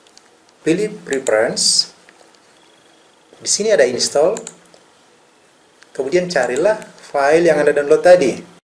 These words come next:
Di sini tinggal klik di sini, lalu install add-ons.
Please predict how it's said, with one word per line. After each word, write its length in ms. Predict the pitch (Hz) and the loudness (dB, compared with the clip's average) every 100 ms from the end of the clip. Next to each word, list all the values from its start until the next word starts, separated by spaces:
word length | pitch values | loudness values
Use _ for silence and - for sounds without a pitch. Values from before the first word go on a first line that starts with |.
| _ _ _ _ | _ _ _ _
Di 80 | - | -14
sini 320 | - 131 196 | -10 -8 -6
tinggal 400 | - 127 123 120 | -8 -4 -4 -4
klik 240 | - 180 | -4 -4
di 80 | - | -2
sini, 320 | - 190 143 - - - - _ | -2 0 0 -2 -8 -20 -20 _
lalu 480 | 110 120 127 143 147 - - _ - - _ | -2 0 2 2 0 -8 -20 _ -20 -20 _
install 480 | 196 196 - 160 151 | -4 -2 0 0 0
add-ons. 800 | 131 123 - - 120 - - - | 0 -4 -8 -12 -10 -10 -10 -12